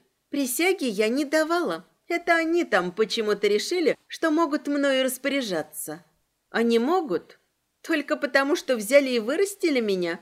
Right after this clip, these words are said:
а мне надо преисполниться благодарности и разгребать то дерьмо, в которое меня макали? Дядюшка мой, да какой он дядюшка!» Вытащили сиротку из приюта. Сочинили слезливую сказочку о потерянных родителях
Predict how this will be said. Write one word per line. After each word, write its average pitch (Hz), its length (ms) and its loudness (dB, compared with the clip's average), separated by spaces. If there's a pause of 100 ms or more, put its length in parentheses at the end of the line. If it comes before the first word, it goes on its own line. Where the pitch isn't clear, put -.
а 262 160 0
мне 240 380 2
надо 339 300 2
преисполниться 262 920 0
благодарности 214 1040 -2 (140)
и 254 100 0
разгребать 247 540 0 (160)
то 262 120 0
дерьмо, 233 380 0
в 269 80 -8
которое 240 400 6
меня 226 300 2
макали? 247 640 0 (440)
Дядюшка 220 640 -2
мой, 160 360 -2 (240)
да 196 100 -2
какой 294 400 -2
он 349 160 2
дядюшка!» 165 760 0 (360)
Вытащили 359 640 2
сиротку 277 520 -2
из 247 200 -2
приюта. 170 600 -6 (200)
Сочинили 349 680 0
слезливую 214 680 0
сказочку 349 600 0
о 277 60 6
потерянных 262 640 -2
родителях 190 800 -2